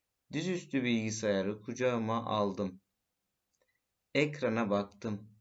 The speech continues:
Fare çalışmıyordu. Tarayıcıdan resimleri tarayıp yazıcıdan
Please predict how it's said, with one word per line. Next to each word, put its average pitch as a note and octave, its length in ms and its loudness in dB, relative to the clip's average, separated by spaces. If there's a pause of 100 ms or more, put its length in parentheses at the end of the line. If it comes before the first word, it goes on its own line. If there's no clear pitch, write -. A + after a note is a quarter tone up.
(140)
Fare B2 440 0
çalışmıyordu. G2+ 1000 -4 (760)
Tarayıcıdan C3+ 640 4
resimleri A#2 640 -2
tarayıp A#2+ 580 2 (100)
yazıcıdan G#2+ 880 -2